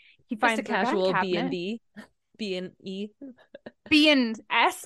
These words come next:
Speaker 1: B and Sleep? <laughs> He's like,
Speaker 2: Be and
Speaker 1: "This is a
Speaker 2: Sleep.
Speaker 1: Be and Sleep."
Speaker 2: <laughs> That's a Be and
Speaker 1: Fuck.
Speaker 2: Sleep.
Speaker 1: <laughs>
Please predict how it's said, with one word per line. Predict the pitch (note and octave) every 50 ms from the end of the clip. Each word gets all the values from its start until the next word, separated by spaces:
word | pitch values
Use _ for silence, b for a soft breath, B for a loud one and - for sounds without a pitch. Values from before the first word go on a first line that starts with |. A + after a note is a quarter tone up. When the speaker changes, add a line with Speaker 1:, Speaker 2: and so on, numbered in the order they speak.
| - _
Speaker 1:
B | - C#4+ D#4+ D#4
and | C4 C4
Sleep? | - - C4 D4+ F4+ A4 - - -
<laughs> | _
He's | - D#4+ F4+ F4+ E4
like, | E4+ - A4+ A#4+ A#4
Speaker 2:
Be | - A3+ A3+ -
and | G#4 G#4+
Speaker 1:
"This | A#4
is | A4+
a | G#4
Speaker 2:
Sleep. | G4 B3+ A3
Speaker 1:
Be | D4+ D4 D4+ F4+
and | A4 A4
Sleep." | - - B4+ C5+ C5+ G4+ - F#4 - -
Speaker 2:
<laughs> | E4+ D4+ - F#4 G#4+ A4 A#4 B4 A4
That's | - F4+ -
a |
Be | F#4 G4
and | G#4+ D4
Speaker 1:
Fuck. | E4 A4+ F#4 C#4
Speaker 2:
Sleep. | - B3+ A3 G#3 G#3 - _
Speaker 1:
<laughs> | E4 D4+ D#4+ E4 D#4 - D4+ D4 D4 - D4+